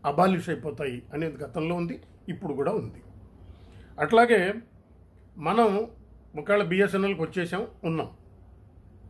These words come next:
గతంలో రివర్ట్ బ్యాక్ కావాలంటే, అంటే తిరిగి నేను గవర్నమెంట్కే వెళ్ళిపోతాను అని రివర్ట్ బ్యాక్ కావాలనంటే కాలపరిమితి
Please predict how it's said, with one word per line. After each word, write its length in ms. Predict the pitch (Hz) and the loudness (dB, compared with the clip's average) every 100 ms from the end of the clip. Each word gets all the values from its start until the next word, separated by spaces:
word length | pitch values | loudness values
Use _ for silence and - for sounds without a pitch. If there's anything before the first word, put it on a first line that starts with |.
| - - - - - - 156 | -20 -20 -20 -20 -20 -12 -4
గతంలో 340 | 190 254 254 226 | 0 2 4 4
రివర్ట్ 320 | 185 226 - 240 226 | 4 2 2 0 4
బ్యాక్ 280 | 226 226 190 190 | 2 0 -10 0
కావాలంటే, 440 | 185 180 151 135 160 | 2 4 0 0 -2
అంటే 140 | 165 175 | -2 -4
తిరిగి 180 | 196 202 208 | -2 0 0
నేను 140 | 190 175 | 0 0
గవర్నమెంట్కే 460 | 180 190 190 165 185 | -2 0 -2 -2 -2
వెళ్ళిపోతాను 560 | 170 180 175 170 160 165 - | -2 -4 -2 -2 -2 -6 -6
అని 120 | 151 151 | -4 -2
రివర్ట్ 240 | 156 175 160 | -2 -4 -2
బ్యాక్ 140 | 165 160 156 | -2 0 -2
కావాలనంటే 640 | 147 147 135 135 135 202 262 - - - | 0 -2 -4 -8 -4 -2 -4 -10 -18 0
కాలపరిమితి 580 | 170 214 214 202 175 175 | 4 4 4 0 -2 -2